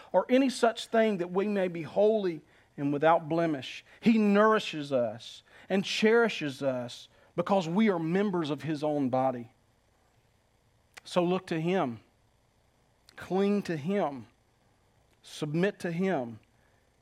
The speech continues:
and hope in him. He is our only hope in life and death. Let's pray. Thank you, God.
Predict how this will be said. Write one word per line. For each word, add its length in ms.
and 100
hope 300
in 80
him. 340
He 500
is 380
our 340
only 320
hope 420
in 160
life 440
and 140
death. 400
Let's 180
pray. 340
Thank 240
you, 80
God. 400